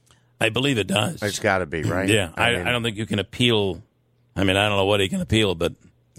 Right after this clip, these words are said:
Speaker 2: <laughs> I hate to say it this way, but at what point do we start looking at, uh, filing for harassment?
Speaker 1: Yeah, 'cause this is, it's exactly what it, do you, do you know,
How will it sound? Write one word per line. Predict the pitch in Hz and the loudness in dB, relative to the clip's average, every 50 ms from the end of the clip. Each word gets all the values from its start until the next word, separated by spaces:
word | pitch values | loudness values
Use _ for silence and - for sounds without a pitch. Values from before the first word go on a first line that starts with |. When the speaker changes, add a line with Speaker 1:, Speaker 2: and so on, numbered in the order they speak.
| - - 113 - | -18 -16 -16 -16
Speaker 2:
<laughs> | - - _ - - - - _ _ _ _ - | -16 -20 _ -20 -20 -20 -20 _ _ _ _ -8
I | 92 98 101 | -6 -6 -4
hate | 101 123 131 123 | -4 -4 -4 -4
to | - 113 107 - - - - | -6 -8 -10 -10 -14 -18 -10
say | - - - 135 147 | -2 0 2 4 4
it | 185 | 4
this | 175 151 143 127 | 4 4 2 2
way, | 113 113 | 2 2
but | 101 101 107 | 2 2 0
at | 98 | 0
what | 95 107 123 123 | 0 -2 -4 -2
point | - 135 117 110 101 | -2 -4 -4 -4 -4
do | 104 98 | -4 -4
we | 90 107 123 | -2 -2 -2
start | 120 - - 107 95 - - | 0 0 2 2 0 0 -2
looking | 98 95 - 92 90 82 | -4 -4 -4 -4 -6 -4
at, | 80 73 67 - - | -6 -6 -6 -6 -2
uh, | 92 87 82 80 76 73 | -2 0 0 0 -2 -4
filing | - - 90 85 80 78 76 71 | -4 -2 -2 0 -2 -2 -6 -6
for | - 82 80 | -6 -6 -4
harassment? | 76 92 107 98 - - - - - - 85 69 - _ - | -2 -2 -2 -2 -2 -4 -4 -6 -6 -6 -8 -10 -10 _ 0
Speaker 1:
Yeah, | 123 143 196 240 262 208 107 | 2 4 4 4 2 0 -2
'cause | - - 123 120 | -2 -4 -2 -2
this | 135 120 123 | -2 -2 0
is, | 127 123 | 0 0
it's | 156 - 135 120 113 | 2 2 0 0 0
exactly | 123 113 107 95 101 127 131 143 - 127 123 | -2 -2 -2 0 2 2 2 2 2 2 2
what | 123 123 | 4 2
it, | 123 113 | 2 2
do | 110 127 | 2 2
you, | 151 185 190 | 2 2 0
do | 156 131 135 | 0 0 0
you | 143 | 2
know, | 156 147 131 117 101 82 78 80 | 2 2 2 2 0 -2 -4 -6